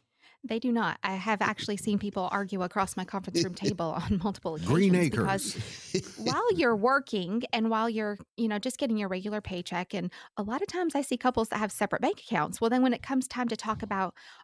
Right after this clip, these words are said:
Speaker 1: all of the savings, it's combined, what kind of a lifestyle do we have? They don't agree on their spending habits or their savings habits.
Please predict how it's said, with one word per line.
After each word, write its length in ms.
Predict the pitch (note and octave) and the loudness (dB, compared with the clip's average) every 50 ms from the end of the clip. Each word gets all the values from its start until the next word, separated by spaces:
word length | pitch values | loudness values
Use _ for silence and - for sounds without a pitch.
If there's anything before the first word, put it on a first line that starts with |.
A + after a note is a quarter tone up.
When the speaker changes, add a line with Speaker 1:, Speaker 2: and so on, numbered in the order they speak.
| _ - | _ 0
Speaker 1:
all 200 | A3 A#3+ C4+ C#4+ | 2 2 4 2
of 100 | D4+ C4+ | 2 2
the 80 | D4 C#4+ | 0 -2
savings, 540 | - - C4 B3 A#3+ A#3+ B3 B3 B3 A3+ | 0 0 0 2 2 2 2 2 2 0
it's 140 | A3 A3 - | -2 -6 -8
combined, 600 | - - B3+ A#3 A3+ G#3+ A3 A3 A3+ A3+ A3+ - - | -2 0 0 2 2 2 2 2 2 0 0 -2 -4
what 200 | - G#3+ A3+ - | -4 -4 -4 -2
kind 160 | - A#3+ A#3 | -2 -2 -2
of 80 | A#3 G#3+ | -2 -2
a 60 | G#3 | -2
lifestyle 480 | F#3+ F#3+ F#3+ G#3+ - - - A3 G#3+ G#3 | -4 -2 -4 -4 -4 -4 -4 -2 -2 -2
do 120 | G#3 G3+ | -2 -2
we 100 | F#3 F3+ | -4 -4
have? 240 | E3+ G3+ B3 D#4 - - | -4 -4 -6 -6 -4 -4
They 100 | A#3 A3 | -4 0
don't 240 | - C4+ E4 F#4+ | 4 4 6 6
agree 260 | D4 - - C4 E4+ F#4 | 4 4 4 2 2 2
on 140 | A#3 G3 | 2 2
their 120 | F#3+ F#3+ F#3 | 0 0 -2
spending 380 | - - - G3 F3+ F3+ F#3 | -2 0 0 0 0 0 0
habits 400 | F#3+ F3+ F3 E3 F3+ A#3 C4 - - | -2 -2 -2 -4 -4 -4 -6 -4 0
or 180 | - C#4 D4 C#4+ | 2 4 4 4
their 140 | C#4+ C4+ B3+ | 4 0 0
savings 420 | - - A3+ G3+ F#3 F#3 F#3 - | 0 -2 -2 0 0 0 -2 -2
habits. 500 | - F3+ F3 - F3 G3+ C4+ - - - | -2 -4 -4 -2 -2 -2 -2 -2 -6 -10